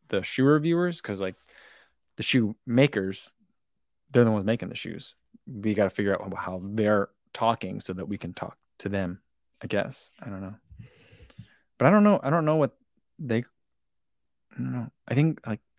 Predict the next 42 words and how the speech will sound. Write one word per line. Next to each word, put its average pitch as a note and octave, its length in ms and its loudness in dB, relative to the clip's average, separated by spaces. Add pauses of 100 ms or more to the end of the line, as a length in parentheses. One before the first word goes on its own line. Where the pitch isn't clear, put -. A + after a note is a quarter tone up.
they'll A2 140 -6
say C3 260 -2
it's A2+ 140 -4
a G#2 40 -2
do-it-all B2+ 480 -2
shoe. C3+ 420 -2
I C#3+ 80 -4
don't, F3 240 -6
I D#3+ 40 -4
don't D#3+ 120 -4
know. D3 220 -2 (960)
Maybe C#3 140 12
they C#3+ 60 12
say C#3 140 10
it B2+ 80 10
has, B2+ 180 10 (200)
I A#2+ 100 2
mean, A#2 260 4
ra-, D#3 380 2
range. F3 460 2
Is C3 160 -4
that, - 160 -4
that's C#3 160 -6
another B2 200 2
way G2+ 140 0
of F#2+ 100 -6
saying A2 240 -2
it, F#2 80 -4
I F#2 60 -8
guess. G#2+ 360 -6
But - 180 -18 (100)
I G#2+ 100 -4
don't F#2 160 -2
know. F2 160 -8 (2250)
Um, C3+ 1120 0 (1800)
see, - 200 -4
Michael G#2+ 260 2
Chang G#2 220 2
says, G2+ 240 0
"Favorite C3+ 240 12
post-race C#3 500 8
meal?" D#3+ 400 6